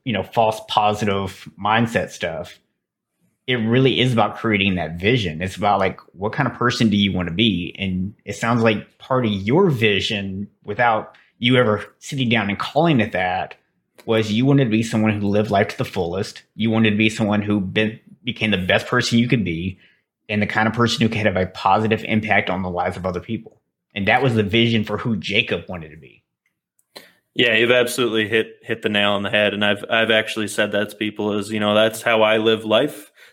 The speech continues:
Speaker 2: That's something that has stuck with me is, you know, if, if, you know, when I die, yeah, and this is,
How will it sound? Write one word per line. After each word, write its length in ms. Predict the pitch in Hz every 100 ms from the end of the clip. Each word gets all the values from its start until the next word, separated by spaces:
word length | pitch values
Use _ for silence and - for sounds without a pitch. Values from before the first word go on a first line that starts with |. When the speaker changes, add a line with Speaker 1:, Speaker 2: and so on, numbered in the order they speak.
| -
Speaker 2:
That's 280 | 113 107 -
something 600 | - - 110 117 110 104
that 320 | 107 104 101
has 180 | 104 101
stuck 240 | - 107 -
with 180 | 95
me 240 | 104 104 104
is, 260 | 101 95 107
you 40 |
know, 120 | 101
if, 160 | 98 - - - - -
if, 460 | 208 202 - - _
you 100 | 107
know, 280 | 98 95 - _ _ _ _ _ _ _ -
when 160 | 110
I 140 | 107 107
die, 540 | 104 104 107 110 110 -
yeah, 140 | 110
and 160 | 107 104
this 160 | 107 110
is, 260 | 98 -